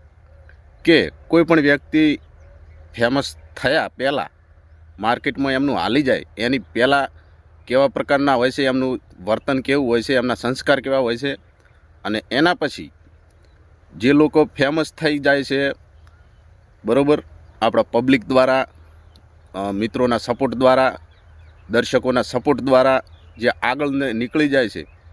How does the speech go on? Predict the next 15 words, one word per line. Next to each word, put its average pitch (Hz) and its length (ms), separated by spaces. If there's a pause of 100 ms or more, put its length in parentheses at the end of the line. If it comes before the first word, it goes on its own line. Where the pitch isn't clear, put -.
(220)
અને 92 100 (380)
ત્યારબાદ 143 500 (260)
એ 143 100
લોકોમાં 151 420
કેવા 151 280
સંસ્કાર 143 520 (120)
આવે 135 240
છે, 143 180
એમની 131 220
વાણીમાં 131 460
શું 131 240
ફરક 131 260
આવી 127 180
જાય 120 200
છે, 139 220